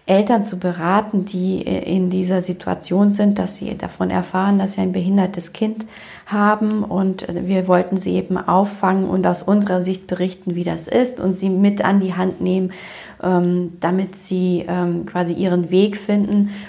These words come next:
aber auch Unterstützung. Also wir bieten nicht nur Beratung, sondern wir bieten auch Bürokratiehilfe und auch, ähm, äh, wir bieten auch an, ähm,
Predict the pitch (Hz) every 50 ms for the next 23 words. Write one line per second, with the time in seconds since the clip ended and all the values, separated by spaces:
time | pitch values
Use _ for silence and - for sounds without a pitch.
0 | - - - 196 196 202 202 - 180 190 196 196 - 208 214 208 208 202 196 -
1 | - - - 214 202 - - - 165 151 151 156 151 151 - 170 170 180 180 180
2 | 180 190 190 196 - - - - - - - 175 180 202 208 202 202 185 180 185
3 | 180 - - 170 160 160 156 170 175 - 165 185 214 247 262 - - 269 254 247
4 | - 202 208 208 208 202 190 185 196 196 202 196 196 196 - - - - - -
5 | - - 208 220 214 220 180 175 131 170 175 175 175 - - 185 175 170 165 -
6 | 156 147 156 - - 226 247 262 247 240 233 226 226 226 226 - 226 214 214 -
7 | - 175 185 185 185 - 175 170 170 175 175 - - - 165 175 175 175 175 175
8 | 175 175 175 - - - - - - - _ - 180 180 170 170 175 175 180 190
9 | 190 190 - 175 170 - 175 185 - - - 180 185 185 180 - - 170 185 175
10 | 175 180 175 170 170